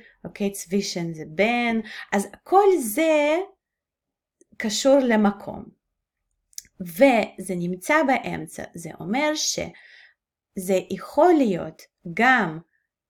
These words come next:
עם דטיב וגם עם אקוזטיב.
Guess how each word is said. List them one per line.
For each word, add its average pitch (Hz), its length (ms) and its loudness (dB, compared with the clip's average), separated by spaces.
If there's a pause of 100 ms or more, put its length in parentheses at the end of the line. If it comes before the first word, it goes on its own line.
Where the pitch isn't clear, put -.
(120)
עם 170 260 -2 (240)
דטיב 160 640 -6 (400)
וגם 349 480 0 (360)
עם 262 200 2
אקוזטיב. 180 680 -6